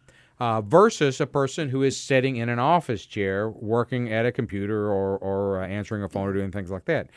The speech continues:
Those, th-, that's really two different levels of physical activity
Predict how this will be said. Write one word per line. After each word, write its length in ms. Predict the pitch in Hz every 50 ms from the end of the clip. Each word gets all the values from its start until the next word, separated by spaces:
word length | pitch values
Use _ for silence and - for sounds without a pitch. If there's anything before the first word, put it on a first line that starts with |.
| - - - - _
Those, 400 | 127 151 185 214 247 233 180 - - - 135
th-, 200 | 185 220 214 -
that's 220 | 185 208 202 - 151
really 380 | 151 160 160 175 196 165 135 -
two 180 | - - 151 156
different 800 | 131 110 - - 131 123 - - 113 110 110 101 - - - 117
levels 500 | 113 120 123 123 120 120 113 113 117 95
of 200 | - 107 110 98
physical 340 | - 135 131 110 - 117 110
activity 560 | 110 107 104 - 190 196 170 135 120 120 117